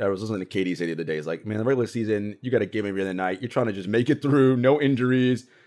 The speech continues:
to get ready." So you can, Memphis oftentimes, because of the way they play, they play hard, right? That third night in four games, whatever, that gets you a lot of wins, just the way they compete whistle to whistle.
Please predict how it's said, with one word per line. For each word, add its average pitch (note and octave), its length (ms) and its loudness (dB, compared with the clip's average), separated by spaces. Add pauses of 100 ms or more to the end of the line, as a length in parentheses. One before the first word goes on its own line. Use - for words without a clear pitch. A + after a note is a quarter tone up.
(140)
to A#2 80 -2
get B2 220 2
ready." A2+ 400 4
So A#2 320 2 (200)
you F#3 220 -4
can, G3+ 340 -4 (240)
Memphis F3 540 0
oftentimes, B2 760 0
because G#2+ 200 -8
of G#2 60 -4
the G2+ 80 -2
way G#2+ 140 2
they F#2+ 160 -2
play, G#2+ 380 0
they F2+ 140 -8
play F#2 200 -4
hard, F#2 460 0
right? G2 260 -2 (520)
That B2 420 2 (640)
third C#3 180 8
night C3+ 220 6
in C3 80 0
four C3+ 200 6
games, C3 280 4
whatever, C3 440 4 (160)
that B2+ 360 0
gets D3 300 2
you C#3 120 0
a - 20 2
lot B2 200 6
of G2+ 80 0
wins, F#2+ 340 -2
just G#2 180 -8
the A#2 60 -2
way A#2 140 2
they A2+ 200 0
compete B2+ 580 -6 (260)
whistle B2 300 2
to G2+ 80 -2
whistle. B2+ 380 0